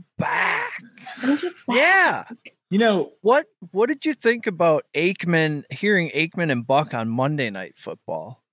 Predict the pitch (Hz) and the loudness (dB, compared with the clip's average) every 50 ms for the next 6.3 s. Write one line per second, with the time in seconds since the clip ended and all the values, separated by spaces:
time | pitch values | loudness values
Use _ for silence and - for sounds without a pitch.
0 | _ _ _ _ _ _ - 160 190 202 - 294 302 311 311 - - 285 285 269 | _ _ _ _ _ _ -2 -2 -2 0 2 2 2 2 2 0 2 2 2 4
1 | 262 277 285 285 285 220 214 180 156 139 127 - 202 214 - 240 - - 240 240 | 4 4 4 4 2 2 0 0 -2 -2 -2 -2 -4 -4 -4 -6 -2 2 2 2
2 | 233 - 233 214 226 214 196 175 - 220 220 214 190 202 190 180 202 226 233 208 | 2 2 0 0 0 0 0 -2 -4 -4 -4 -2 0 -2 0 2 0 0 0 -2
3 | 165 151 151 156 151 - - 165 143 - - 240 311 349 370 381 403 349 226 208 | -4 -6 -8 -8 -10 -8 -10 -10 -10 -10 -4 -2 -2 -2 0 2 2 4 4 2
4 | 208 - - - 269 269 240 - - _ _ _ _ _ _ _ _ _ _ _ | 0 -2 -4 -4 0 0 0 0 -2 _ _ _ _ _ _ _ _ _ _ _
5 | _ _ _ _ - - 220 247 247 240 233 240 208 202 202 208 214 208 170 117 | _ _ _ _ -6 0 0 0 2 2 0 0 0 0 0 2 2 2 2 -2
6 | - - - - - | -8 -14 -18 -18 -20